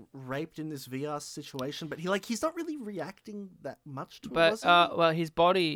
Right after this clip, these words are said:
Speaker 2: is saying yes, but his eyes are saying no,
Speaker 1: Th-,
Speaker 2: no.
Speaker 1: that's, that's what she said, yeah.
Speaker 2: Which are part of his body, by the
Speaker 1: A-,
Speaker 2: way.
Speaker 1: and later on, when they're having the discussion around the dining table, and they're all having,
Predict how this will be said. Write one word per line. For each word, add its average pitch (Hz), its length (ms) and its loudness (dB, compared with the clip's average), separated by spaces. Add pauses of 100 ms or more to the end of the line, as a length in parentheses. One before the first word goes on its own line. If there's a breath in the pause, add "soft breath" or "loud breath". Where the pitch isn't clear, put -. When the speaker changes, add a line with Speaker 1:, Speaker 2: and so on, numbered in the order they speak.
Speaker 2:
is 139 120 -6
saying 135 360 0
yes, 147 520 0
but 143 120 -8
his 127 140 -6
eyes 131 440 -2
are 127 60 -6
saying 127 360 -6
no, 127 100 -4
Speaker 1:
Th-, 127 140 -2
Speaker 2:
no. 127 80 -2
Speaker 1:
that's, 131 280 -2
that's 139 200 -4
what 117 100 -10
she 143 160 -6
said, 104 240 -10
yeah. 110 340 -8 (440 soft breath)
Speaker 2:
Which 185 380 -4
are 165 140 6
part 175 220 4
of 135 60 2
his 127 100 0
body, 127 200 -2
by 117 120 -8
the - 60 2
Speaker 1:
A-, - 20 2
Speaker 2:
way. 151 100 -2
Speaker 1:
and 226 160 6
later 254 440 2
on, 180 240 6
when 165 240 0
they're 165 180 2
having 175 480 -4
the 151 240 0
discussion 147 520 -8
around 127 300 0
the 117 60 -6
dining 120 480 -2
table, 98 560 -8 (240 soft breath)
and 131 180 -4
they're 131 80 -2
all 143 240 0
having, 120 680 -6